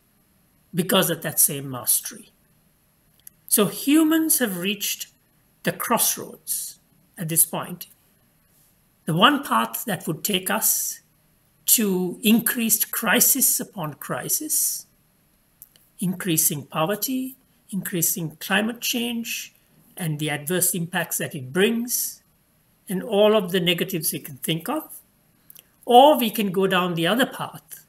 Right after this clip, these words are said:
in which we can mitigate or reduce or completely eliminate climate change. We have the technology to do that. We have the science. We have the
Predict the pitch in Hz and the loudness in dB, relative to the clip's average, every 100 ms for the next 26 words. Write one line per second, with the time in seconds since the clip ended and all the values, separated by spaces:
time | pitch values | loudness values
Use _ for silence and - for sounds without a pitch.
0 | _ _ _ - 170 160 190 190 - - | _ _ _ -2 0 2 0 0 -4 -6
1 | - _ _ _ _ 196 196 - 170 156 | -12 _ _ _ _ -2 -2 0 0 2
2 | 170 262 262 185 165 156 - 135 131 151 | 2 2 4 2 2 -2 -6 -8 -6 -4
3 | 170 185 190 160 175 143 - 262 - 135 | -2 -4 -4 -6 -8 -6 -4 -4 -4 -4
4 | 160 269 247 143 - - 131 120 - - | 0 0 0 -2 -6 -8 -8 -10 -10 -10
5 | 160 156 240 - - 147 160 262 - 165 | -10 -14 -18 -18 -12 -8 -6 -6 -8 -10
6 | - 165 180 147 160 156 147 147 151 151 | -8 -6 -6 -8 -14 -14 -12 -10 -10 -6
7 | 160 220 165 - 170 151 151 165 139 196 | -6 -4 0 -2 -2 -8 -8 -6 0 0
8 | 180 165 147 | 0 -4 -4